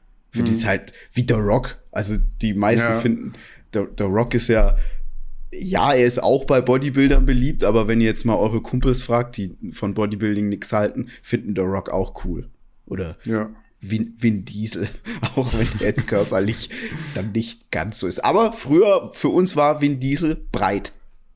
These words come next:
Speaker 1: Da hat
Speaker 2: Ja.
Speaker 1: man gesagt, der ist breit, oder?
Speaker 2: Ja, Vin Diesel, äh, Brad Pitt in Fight Club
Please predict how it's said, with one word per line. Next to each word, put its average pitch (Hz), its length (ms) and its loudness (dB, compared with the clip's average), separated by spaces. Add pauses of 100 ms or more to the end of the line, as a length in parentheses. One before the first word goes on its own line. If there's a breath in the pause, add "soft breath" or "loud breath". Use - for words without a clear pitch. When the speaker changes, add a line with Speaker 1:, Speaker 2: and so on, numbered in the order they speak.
(260)
Speaker 1:
Da 110 100 2
hat 127 80 0
Speaker 2:
Ja. 117 60 2
Speaker 1:
man 147 100 2
gesagt, 135 280 -2
der 143 60 0
ist - 140 -4
breit, 98 420 -2
oder? 147 340 0 (400 soft breath)
Speaker 2:
Ja, 113 380 0
Vin 123 180 0
Diesel, 127 480 0 (280)
äh, - 20 2
Brad 120 360 -4
Pitt 135 220 -2
in 117 100 0
Fight 117 360 -4
Club 117 340 -4